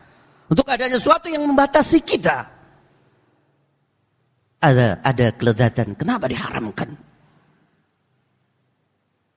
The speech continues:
Kalau manusia dibebaskan, tentunya akan menjadi penghamba hawa nafsu. Tetapi Allah Rahman,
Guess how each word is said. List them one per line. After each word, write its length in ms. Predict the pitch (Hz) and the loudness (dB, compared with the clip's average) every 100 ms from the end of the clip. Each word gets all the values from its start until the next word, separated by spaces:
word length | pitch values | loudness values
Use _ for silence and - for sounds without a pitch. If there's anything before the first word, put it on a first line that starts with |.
| _ _ _ _ _ _ _ _ _ _ _ _ _ _ _ _ _ _ _ _ _ _ _ - | _ _ _ _ _ _ _ _ _ _ _ _ _ _ _ _ _ _ _ _ _ _ _ -14
Kalau 240 | - 139 135 | 0 2 4
manusia 480 | 131 156 135 127 | 4 4 2 0
dibebaskan, 1040 | 117 113 117 135 - - 135 123 117 190 180 _ _ _ _ _ _ _ _ _ _ _ | 0 2 2 0 -2 -2 -4 -4 -10 -14 -18 _ _ _ _ _ _ _ _ _ _ _
tentunya 480 | 135 131 143 123 104 | 2 4 4 4 0
akan 80 | 117 | 0
menjadi 160 | 113 117 | 2 2
penghamba 720 | 117 104 98 101 110 101 101 | 0 -4 -4 -4 -4 -4 -4
hawa 160 | 101 98 101 | -6 -8 -8
nafsu. 320 | - - - _ _ _ _ _ _ _ _ _ - - - | -10 -12 -16 _ _ _ _ _ _ _ _ _ -20 -20 -4
Tetapi 480 | 120 127 110 110 - - - - - _ - _ _ _ _ _ 147 | 0 2 2 -2 -6 -12 -20 -20 -20 _ -20 _ _ _ _ _ 2
Allah 200 | 127 107 | 2 0
Rahman, 520 | 117 - 131 123 107 | -6 -2 2 4 2